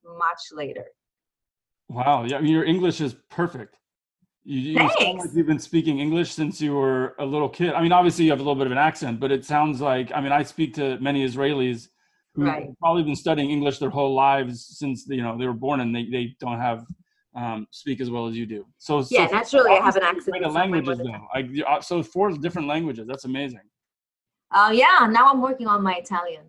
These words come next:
Speaker 2: Okay. I love it. I love it. Um, so I was actually supposed to be in Italy this, these two, I actually booked my trip to go to Italy a
Speaker 1: Oh.
Speaker 2: week or two before the corona hit, and, uh,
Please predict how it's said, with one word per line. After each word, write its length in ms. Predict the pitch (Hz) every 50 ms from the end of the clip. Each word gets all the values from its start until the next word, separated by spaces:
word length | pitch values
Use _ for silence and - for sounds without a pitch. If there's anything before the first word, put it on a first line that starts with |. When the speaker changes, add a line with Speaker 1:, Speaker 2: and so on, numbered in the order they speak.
| _ _ _ _ _ - - -
Speaker 2:
Okay. 340 | 135 139 - 185 175 175 185 - _ _ _ _ _ _ _ _ _ _ _ -
I 80 | - 127
love 200 | 127 131 143 151 135
it. 120 | 117 110 - - -
I 60 | 135
love 260 | 131 139 143 131 120
it. 120 | 117 110 _ _ -
Um, 260 | 165 160 160 156 - - 123
so 160 | - - 175 -
I 60 | 156
was 120 | 165 180 180
actually 240 | 185 185 185 160
supposed 260 | 131 - - 175 156 -
to 60 | 156
be 180 | 131 120 165 185
in 120 | 170 135
Italy 540 | - 143 135 131 123 120 120 120 120 120 - -
this, 380 | 127 120 131 127 120 - - _ _
these 300 | - 135 139 156 151 -
two, 120 | - - 135
I 100 | 143 165
actually 220 | 196 196 - 175 151 - -
booked 260 | 180 208 - _ - 143
my 180 | 151 151 156
trip 300 | 151 - - 170 170 - -
to 80 | - 131
go 180 | 123 147 151
to 160 | 151 143 -
Italy 460 | 156 143 139 127 120 117 113 113 117 _ _ _ _ _ _ _ _ _ _ - -
a 40 | 143
Speaker 1:
Oh. 40 |
Speaker 2:
week 320 | 139 131 123 151 175 170 -
or 60 | 170
two 260 | 147 - - 156 147 131
before 340 | 127 135 127 - 151 143 135
the 80 | 135
corona 400 | 131 - 131 131 131 127 127 123 117
hit, 260 | 110 117 113 110 - _ _ _ _ -
and, 380 | 156 135 135 127 123 120 120 117
uh, 340 | 120 120 120 117 117 110